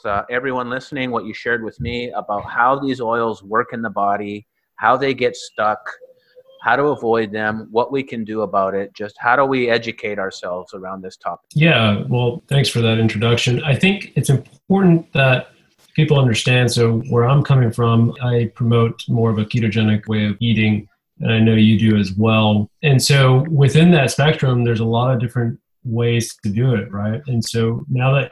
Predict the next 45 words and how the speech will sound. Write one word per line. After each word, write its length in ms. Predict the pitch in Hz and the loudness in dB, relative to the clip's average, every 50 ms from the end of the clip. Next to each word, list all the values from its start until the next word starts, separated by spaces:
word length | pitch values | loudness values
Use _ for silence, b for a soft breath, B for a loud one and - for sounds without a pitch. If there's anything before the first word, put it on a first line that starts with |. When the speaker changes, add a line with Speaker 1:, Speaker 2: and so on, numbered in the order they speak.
| - - | -6 -4
Speaker 2:
keto 200 | 135 127 127 120 | -2 0 0 0
is 100 | 113 104 | 0 -2
becoming 520 | 113 113 - 117 117 117 113 113 110 107 - - | -2 -4 -2 -2 -2 0 0 0 0 -2 -4 -2
quite 220 | - 135 135 135 | -2 -2 -2 0
popular 460 | - 131 131 131 - - 131 120 117 | 0 -2 -2 -2 -2 -2 0 2 2
in 80 | 113 110 | 2 2
the 60 | 110 | 2
mainstream, 600 | 110 123 143 139 - - 123 117 113 117 117 113 - _ _ _ _ _ _ - - | 2 2 0 -2 -2 -2 -2 0 2 2 0 0 -4 _ _ _ _ _ _ -8 -4
I 60 | 131 | 0
think 140 | 131 135 131 | 0 2 2
it's 160 | 135 113 131 | 2 2 2
important 400 | 127 120 - - 147 143 143 135 | 0 0 0 0 0 2 2 2
that 100 | 131 120 | 0 0
people 220 | - 127 - 123 | -2 -2 -2 0
understand 540 | 117 113 110 107 - - 170 180 170 143 117 | 0 0 0 -2 -2 0 2 2 2 2 2
that 100 | 117 113 | 2 2
it's 260 | 113 107 - - - - | 0 0 -2 -4 -4 -2
not 300 | 120 117 120 123 131 - | -2 0 0 0 -2 -2
just 340 | - 131 117 - - - | -2 -4 -4 -4 -6 -10
a 220 | - - - - 110 | -14 -16 -12 -12 -12
question 500 | - - 120 117 110 - - 113 110 107 | -10 -8 -6 -6 -6 -6 -6 -6 -6 -6
of, 260 | 110 113 113 110 110 - _ _ _ _ _ _ - | -4 -4 -4 -4 -6 -8 _ _ _ _ _ _ -6
"Okay, 180 | 131 113 113 113 | -2 0 0 0
I 120 | 113 117 117 | 0 0 0
eat 140 | 117 117 107 | 0 0 0
a 40 | |
lot 260 | 107 107 110 113 113 104 | 2 2 2 2 0 0
of 80 | - - | -4 -4
fat, 380 | - 127 123 101 - - 98 - _ _ _ - - | -2 0 2 2 0 -2 -4 -8 _ _ _ -10 -6
and 160 | 113 107 110 | -4 -2 -2
it 80 | 107 104 | -2 -2
doesn't 240 | 113 110 104 110 | -2 -2 0 0
matter 260 | 107 110 110 113 107 104 | 0 0 0 0 0 -2
what 140 | 104 - | -4 -6
type 200 | - - 107 107 | -8 -10 -10 -10
of 80 | - - | -10 -12
fat 180 | - 120 143 131 | -6 -4 -2 0
I 80 | 117 113 | 0 0
eat." 260 | 110 107 107 110 - _ _ _ - 123 | 0 0 -2 -4 -6 _ _ _ -8 -6
Absolutely, 640 | 127 117 - - 113 113 131 151 165 165 139 110 | -6 -4 -4 -4 -2 0 2 2 2 0 0 -2
it 80 | 101 101 | -4 -4
matters. 560 | 101 101 98 98 98 98 98 98 98 - - | -6 -6 -6 -8 -8 -10 -12 -14 -14 -14 -10
It 60 | - | -8
makes 220 | 110 110 110 - | -6 -6 -6 -6
a 40 | - | -8